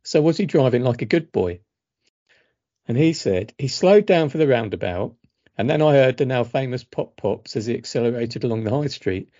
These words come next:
but well within the normal speed you would expect. It made me chuckle that a podcast is pretty much dedicated two episodes to him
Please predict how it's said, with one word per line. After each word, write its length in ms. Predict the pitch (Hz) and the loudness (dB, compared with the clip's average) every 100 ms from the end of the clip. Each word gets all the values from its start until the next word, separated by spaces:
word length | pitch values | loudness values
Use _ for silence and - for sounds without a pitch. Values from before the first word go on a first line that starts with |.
| _ - | _ 0
but 160 | 131 165 | 2 4
well 340 | 147 165 180 | 6 6 6
within 640 | 185 175 147 107 104 117 - | 4 2 2 -2 -4 -12 -8
the 120 | 123 | -8
normal 440 | 127 151 151 165 | -4 -4 -4 -8
speed 560 | 143 - 113 104 107 - | -10 -8 -6 -4 -6 -8
you 240 | 135 113 110 | -8 -6 -4
would 180 | 120 | -4
expect. 720 | 120 - - 117 98 - - - _ _ _ _ _ _ | -6 -8 -4 -2 -2 -6 -20 -20 _ _ _ _ _ _
It 60 | 120 | 4
made 220 | 202 202 | 6 6
me 80 | 127 | 0
chuckle 420 | - 110 - 123 | -2 -4 -2 -2
that 100 | 113 | -2
a 40 | |
podcast 640 | - 165 - 113 107 110 - | -2 -2 -2 -4 -4 -4 -8
is 60 | |
pretty 240 | 117 - 107 | -6 -6 -4
much 240 | 117 113 | -6 -6
dedicated 540 | - 110 104 113 - 113 | -4 -4 -2 -4 -4 0
two 160 | 214 | 0
episodes 520 | 147 107 - 98 95 | 0 -6 -4 -4 -6
to 140 | - 113 | -4 -2
him 220 | 104 104 | -2 -4